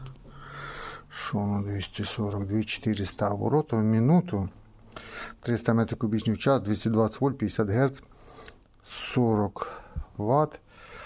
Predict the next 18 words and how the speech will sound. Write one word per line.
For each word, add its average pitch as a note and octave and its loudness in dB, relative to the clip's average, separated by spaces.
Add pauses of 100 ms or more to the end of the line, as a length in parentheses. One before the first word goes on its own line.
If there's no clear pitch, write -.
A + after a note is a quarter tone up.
(480)
чотириста A2 -2
паскаль C#3 2
дає. F#2+ 4
Отакий F#2+ -2
от F2+ 0
вентилятор A#2+ 0 (840)
радіальний. F#2+ 2 (360)
Всі - 0
характеристики G2 0
сказав, F2+ -6
всі. - -2 (880)
Підгорів A#2 6
у F#2 2
мене G2 4 (1500)
він G2 2
трошки. C3+ 2 (2250)
Щас - -8
покажу. D3+ -4